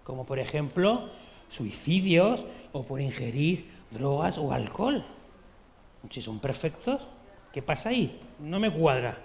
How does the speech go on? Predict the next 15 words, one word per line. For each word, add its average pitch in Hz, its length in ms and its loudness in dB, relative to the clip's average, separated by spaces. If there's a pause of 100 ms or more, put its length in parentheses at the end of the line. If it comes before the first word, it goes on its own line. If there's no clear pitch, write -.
(760)
Hay 143 140 0
muchos 208 460 0
famosos 196 720 -2
que 143 180 -4
teniéndolo 151 800 4 (460)
todo 220 420 4 (760)
acabaron 131 500 0
suicidándose 202 680 -4 (1200)
o 185 440 -2
murieron 143 640 0 (120)
por 196 260 -2
sobredosis 127 960 -4 (320)
de 90 160 -8
drogas, 175 720 2
estupefacientes 208 1160 -4